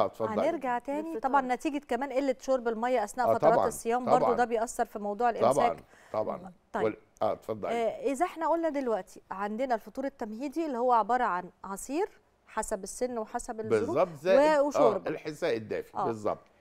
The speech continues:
Speaker 1: الوجبة التانية،
Speaker 2: أيوة.
Speaker 1: وجبة الفطور الرئيسي.
Speaker 2: أيوة.
Speaker 1: وجبة الفطور الرئيسي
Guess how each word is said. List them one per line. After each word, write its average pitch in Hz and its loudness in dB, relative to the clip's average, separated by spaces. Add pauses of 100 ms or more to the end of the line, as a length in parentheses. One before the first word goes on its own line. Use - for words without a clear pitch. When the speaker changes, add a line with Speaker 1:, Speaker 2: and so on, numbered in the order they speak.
(120)
Speaker 1:
الوجبة 170 2
التانية، 127 0 (100)
Speaker 2:
أيوة. 190 -6 (100)
Speaker 1:
وجبة 170 0
الفطور 139 -2
الرئيسي. 104 -6
Speaker 2:
أيوة. 190 0
Speaker 1:
وجبة 214 -2
الفطور 170 -4
الرئيسي 180 -4